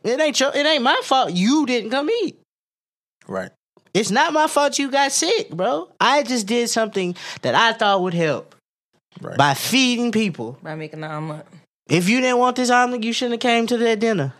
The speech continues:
Speaker 1: to
Speaker 3: So
Speaker 1: that brunch.
Speaker 3: So are we
Speaker 1: <laughs>
Speaker 3: thinking
Speaker 1: Drink them mimosas.
Speaker 3: of the, are we using the omelet to describe a trophy? Like, is that what the omelet is at the end of the day?
Speaker 1: I don't think it should be a trophy because when people say trophies, it's like, "I set out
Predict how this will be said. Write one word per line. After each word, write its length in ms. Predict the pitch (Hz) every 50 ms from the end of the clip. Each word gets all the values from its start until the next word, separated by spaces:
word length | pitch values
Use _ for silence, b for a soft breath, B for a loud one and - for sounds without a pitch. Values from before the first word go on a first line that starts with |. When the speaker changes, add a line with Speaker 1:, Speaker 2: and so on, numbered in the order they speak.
| _
Speaker 1:
to 80 | - 190
Speaker 3:
So 20 |
Speaker 1:
that 180 | 208 214 202 175
brunch. 400 | 202 220 214 147 - - - -
Speaker 3:
So 160 | - - 285
are 100 | 254 247
we 100 | 247 269
Speaker 1:
<laughs> 0 |
Speaker 3:
thinking 340 | - 285 294 285 277 277 254
Speaker 1:
Drink 180 | 247 208 233 202
them 160 | 226 220 208
mimosas. 560 | 214 208 202 214 208 190 165 - - - -
Speaker 3:
of 160 | 202 226 220
the, 180 | 202 220 196 - - - -
are 120 | 190 202
we 120 | 202 226 240
using 680 | 240 247 240 240 214 214 220 214 208 208 208 208 185 196
the 220 | 190 190 180 -
omelet 440 | - 170 180 180 185 185 180 165 -
to 120 | - 202
describe 600 | 175 180 175 175 - - 180 165 160 160 160 156 -
a 60 | - 160
trophy? 720 | 160 - - 185 165 151 151 - - 85 85 85 170 160 - _ _
Like, 160 | - 156 151
is 180 | 123 117 156 147
that 220 | 165 151 139 110
what 360 | 131 156 147 143 139 - - -
the 60 | 143
omelet 340 | 98 127 135 127 117 98 -
is 180 | 71 107 147
at 80 | 151 135
the 80 | -
end 80 | 107 131
of 80 | 135 127
the 60 | 123
day? 160 | 110 104 107
Speaker 1:
I 80 | - 226
don't 180 | 254 254 254 240
think 200 | 247 233 208 214
it 100 | 196 180
should 220 | - - 175 170
be 140 | 170 165 156
a 40 | 139
trophy 480 | - - 156 139 135 135 131 123 120 - - - - - -
because 520 | 151 151 147 170 156 147 143 143 - -
when 160 | 147 147 151
people 320 | 156 - 214 214 190 190 185
say 160 | - 196 185
trophies, 560 | 170 - - 175 170 165 165 - 165 156 147
it's 100 | 147 143
like, 140 | 147 139 139
"I 100 | 135 135
set 240 | 131 - - 156 147
out 280 | 147 143 135 123 -